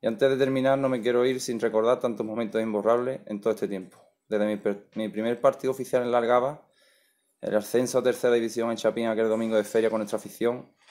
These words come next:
el debut con, en la categoría nacional del club y en la Copa del Rey, y por supuesto aquel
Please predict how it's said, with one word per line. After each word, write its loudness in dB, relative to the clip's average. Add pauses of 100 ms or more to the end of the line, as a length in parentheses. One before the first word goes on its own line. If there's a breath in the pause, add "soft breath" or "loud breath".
(100)
el -4
debut 4
con, 0
en 2
la 4
categoría 2 (320 soft breath)
nacional 2
del 2
club -2
y -2
en 0
la 2
Copa 4
del 2
Rey, 0 (880)
y -4
por 2
supuesto 4
aquel 0